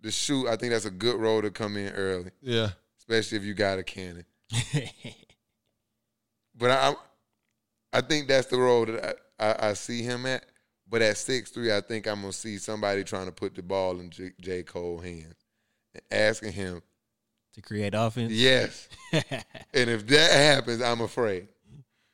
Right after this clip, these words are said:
Speaker 1: I'm afraid for J. Cole if they go out there and say, "Hey, you six three."
Speaker 3: He
Speaker 1: I
Speaker 3: played
Speaker 1: think
Speaker 3: college ball, though, didn't he? He played at Saint John's.
Speaker 1: Did he?
Speaker 3: I
Speaker 2: I
Speaker 3: feel
Speaker 2: think,
Speaker 3: like
Speaker 2: yeah,
Speaker 3: he
Speaker 2: I think he
Speaker 3: did.
Speaker 2: played college ball for a little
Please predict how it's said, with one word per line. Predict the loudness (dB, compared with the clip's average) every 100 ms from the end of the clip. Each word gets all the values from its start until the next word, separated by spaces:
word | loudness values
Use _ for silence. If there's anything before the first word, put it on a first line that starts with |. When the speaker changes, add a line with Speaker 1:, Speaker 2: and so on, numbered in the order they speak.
| _ _ _ _ _ _ _ _
Speaker 1:
I'm | 2 2 2
afraid | 2 4 6 4
for | 2
J. | 0 2 2
Cole | 2 2 2 0 -2
if | -4 -4
they | -4 -2
go | 2 2
out | 2 2
there | -2 -4
and | -6
say, | -8 -4
"Hey, | -2 -2 -4 _ _ _ _ -12
you | -8 -6
six | -2 -2 -2
three." | -2 0 0 -4 _ _ _ _ _ _ -10
Speaker 3:
He | -4
Speaker 1:
I |
Speaker 3:
played | -2 -2
Speaker 1:
think | -2
Speaker 3:
college | -2 -4
ball, | -6 -6
though, | -6 -6
didn't | -6 -6
he? | -6
He | -8
played | -10 -6 -4
at |
Saint | -4 -4 -4
John's. | -6 -6 -8 -14 -14 -4
Speaker 1:
Did | -2 -2
he? | -8 _
Speaker 3:
I | -16
Speaker 2:
I |
Speaker 3:
feel | -8
Speaker 2:
think, | -2
Speaker 3:
like | 4
Speaker 2:
yeah, | 4
Speaker 3:
he |
Speaker 2:
I |
think | 4
he | 2
Speaker 3:
did. | 4
Speaker 2:
played | 2 2
college | 0 -2 -4
ball | -8
for | -6 -10
a |
little | -10